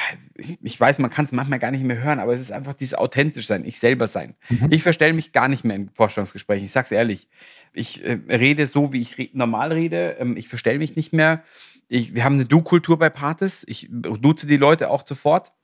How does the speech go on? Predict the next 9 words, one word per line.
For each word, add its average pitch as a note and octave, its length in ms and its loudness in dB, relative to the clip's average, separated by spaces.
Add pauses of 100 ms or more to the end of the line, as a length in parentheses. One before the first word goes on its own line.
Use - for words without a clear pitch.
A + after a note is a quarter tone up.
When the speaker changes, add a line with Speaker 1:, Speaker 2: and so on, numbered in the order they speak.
(120)
Speaker 1:
Früher C3 200 6
war, A#2 180 4
hatten, A#2+ 180 -2
waren B2 200 2
wir B2+ 80 0
per A#2 120 -8
Sie D3 220 -4
im D#3 220 -2
Vorstellungsgespräch, D3 800 -2